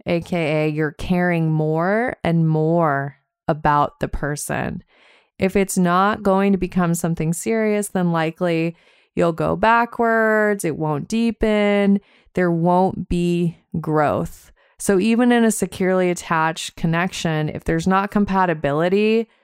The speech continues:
um, it'll oftentimes feel like, well, you know, it's just kind of plateaued, like, we're just kind of friends, right? So that's kind of an indicator. But if it's deepening, it's growing, you are more and more excited to see the person,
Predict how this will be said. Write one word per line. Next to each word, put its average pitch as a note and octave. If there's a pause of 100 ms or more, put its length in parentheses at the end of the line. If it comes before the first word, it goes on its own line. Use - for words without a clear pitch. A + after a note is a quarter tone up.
(540)
um, E3 (100)
it'll F3+
oftentimes E3+
feel D#3+
like, D#3
well, B3
you G#3+
know, F#3+
it's F#3
just G3+
kind F#3+
of F3
plateaued, E3
like, C#3+
we're E3
just D#3
kind D#3+
of D3
friends, D3+
right? D3
So D#3+
that's D#3
kind E3
of D3+
an D3
indicator. D3+ (320)
But F#3+
if G#3
it's B3
deepening, A3+
it's -
growing, G3+
you F#3+
are E3+
more F#3
and G#3+
more F#3+
excited E3+
to E3
see E3+
the F#3+
person, A3